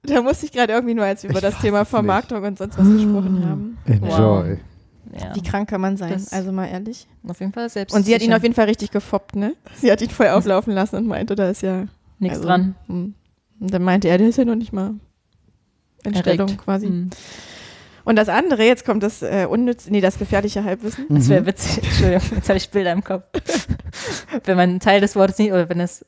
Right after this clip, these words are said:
Speaker 3: im unerregten Zustand anders, äh, ein anderes Wort ergibt als im <laughs> erregten Zustand.
Speaker 2: Kennt, kennt ihr diesen, kennt ihr den Witz
Speaker 3: Sorry.
Speaker 2: nicht von,
Speaker 3: Kenn-
Speaker 2: von aus meiner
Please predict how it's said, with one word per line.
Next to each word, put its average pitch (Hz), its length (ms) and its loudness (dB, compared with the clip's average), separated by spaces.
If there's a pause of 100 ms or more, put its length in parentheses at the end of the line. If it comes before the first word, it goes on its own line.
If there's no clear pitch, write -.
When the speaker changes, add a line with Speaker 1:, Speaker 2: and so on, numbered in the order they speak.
Speaker 3:
im 175 220 -6
unerregten 190 520 -2
Zustand 190 500 -6
anders, 185 420 -4
äh, 175 300 -8
ein 175 140 -8
anderes 190 300 0
Wort 180 140 0
ergibt - 280 0
als - 260 4
im 208 80 -4
<laughs> - 0 -
erregten - 560 0
Zustand. 208 320 2
Speaker 2:
Kennt, 208 100 2
kennt 156 180 4
ihr 233 60 6
diesen, 151 340 4 (180)
kennt 135 180 2
ihr 175 60 4
den 113 240 2
Witz 110 100 -4
Speaker 3:
Sorry. 185 160 -2
Speaker 2:
nicht 220 260 2 (380)
von, - 220 -4
Speaker 3:
Kenn- 175 240 -8
Speaker 2:
von 165 400 -6
aus - 240 -8
meiner 135 440 -4